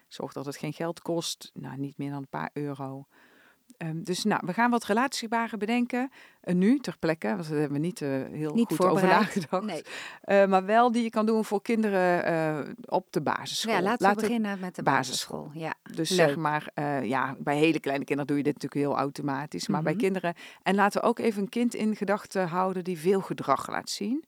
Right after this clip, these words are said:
Speaker 2: Ja.
Speaker 1: waar, en waar veel mee strijd, eh, we hebben
Speaker 2: Mhm.
Speaker 1: veel strijd met dat kind.
Speaker 2: Ja, oké, leuk.
Speaker 1: Dus we doen elke keer om de beurt een relatiegebaar. Dat is leuk.
Speaker 2: Ja, dat is goed.
Speaker 1: Oké, ehm,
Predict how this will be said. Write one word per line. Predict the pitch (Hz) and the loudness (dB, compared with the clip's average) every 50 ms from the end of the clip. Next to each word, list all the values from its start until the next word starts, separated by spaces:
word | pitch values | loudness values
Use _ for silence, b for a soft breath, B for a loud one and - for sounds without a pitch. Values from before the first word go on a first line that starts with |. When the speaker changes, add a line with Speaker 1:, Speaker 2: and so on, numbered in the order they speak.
| B B B | B B B
Speaker 2:
Ja. | 226 196 - _ | -6 -6 -6 _
Speaker 1:
waar, | - 170 175 180 175 - | -2 0 0 0 0 -2
en | - 175 170 170 180 175 170 | -4 -2 0 0 0 0 2
waar | 175 175 175 165 | 0 0 0 2
veel | - 185 175 175 | 0 0 0 0
mee | 170 165 160 | 0 -2 -4
strijd, | 160 - - - - 156 151 143 147 135 - - | -4 -4 -6 -6 -6 -6 -4 -4 -6 -6 -8 -10
eh, | 143 139 | -12 -12
we | 135 143 147 - | -12 -12 -14 -8
hebben | - 165 180 190 165 | -4 -4 -4 -4 -4
Speaker 2:
Mhm. | - | -4
Speaker 1:
veel | - 170 | -4 -4
strijd | - - - - - - - - - | -2 -4 -6 -8 -8 -10 -10 -10 -10
met | - 147 - | -10 -10 -10
dat | - - - | -12 -14 -14
kind. | - - - - - - _ _ _ - - - | -14 -16 -16 -16 -18 -20 _ _ _ -14 -12 -8
Speaker 2:
Ja, | - 302 - - _ _ _ _ | -8 -8 -8 -8 _ _ _ _
oké, | - 254 - 160 147 170 233 277 - | -6 -4 -2 0 0 0 0 -2 -2
leuk. | - 180 160 170 226 285 - - - _ | -2 0 0 2 2 0 -2 -6 -14 _
Speaker 1:
Dus | - 175 - | -10 -4 -2
we | 208 | 2
doen | 208 208 220 - | 2 4 2 2
elke | - - 269 339 370 - | 2 4 4 4 4 2
keer | - - - | 0 0 0
om | 339 | 0
de | 349 339 | 0 2
beurt | 311 320 311 285 - - | 2 2 0 0 0 -2
een | 240 | -2
relatiegebaar. | - 180 180 180 175 151 135 - - 147 - - - 120 101 104 127 - | -2 -2 -2 -2 -2 -4 -6 -8 -10 -12 -12 -10 -8 -6 -6 -6 -8 -6
Dat | - 254 240 | -6 -6 -6
is | - - | -6 -8
leuk. | - 131 120 120 117 - - - - - | -8 -6 -6 -6 -6 -8 -12 -18 -20 -14
Speaker 2:
Ja, | _ 202 202 - _ | _ -8 -8 -8 _
dat | - 196 202 | -10 -10 -10
is | - - | -8 -8
goed. | - - 147 139 - - | -8 -8 -8 -8 -8 -6
Speaker 1:
Oké, | - 180 - - - - _ B B B B B B | -6 -6 -4 -6 -8 -10 _ B B B B B B
ehm, | - 214 214 208 202 214 208 | 2 2 4 4 4 2 0